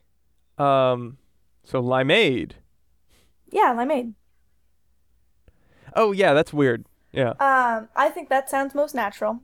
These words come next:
Speaker 2: and I truly believe that, and I get a lot of crap when I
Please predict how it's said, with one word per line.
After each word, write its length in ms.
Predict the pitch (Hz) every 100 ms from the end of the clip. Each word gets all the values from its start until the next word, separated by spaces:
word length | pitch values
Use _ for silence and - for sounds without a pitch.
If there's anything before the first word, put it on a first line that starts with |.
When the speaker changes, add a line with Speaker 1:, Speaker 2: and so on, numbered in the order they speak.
| _
Speaker 2:
and 120 | - 220
I 40 |
truly 380 | 208 - 330 320
believe 260 | 277 339
that, 280 | 277 339 -
and 100 | - 247
I 100 | 339
get 100 | 262
a 60 |
lot 240 | 220 220 233
of 140 | 220
crap 340 | - 254 208 - _ _ _ _
when 160 | - 220
I 220 | 202 196